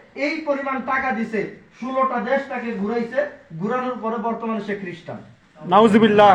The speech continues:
Speaker 1: বর্তমানে সে কক্সবাজার থাকতেছে। তো একদিন ওই সাইদুল হকের ভাই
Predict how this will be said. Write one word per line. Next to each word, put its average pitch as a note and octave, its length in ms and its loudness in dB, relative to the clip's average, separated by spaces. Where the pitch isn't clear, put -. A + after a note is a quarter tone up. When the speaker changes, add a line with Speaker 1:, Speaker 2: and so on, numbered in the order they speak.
Speaker 1:
বর্তমানে C4 480 -2
সে C4+ 60 -2
কক্সবাজার B3 560 -4
থাকতেছে। A3 380 -6
তো G#3+ 120 -8
একদিন C4+ 340 -2
ওই C4 140 -2
সাইদুল B3+ 400 0
হকের B3+ 400 -2
ভাই G3 340 2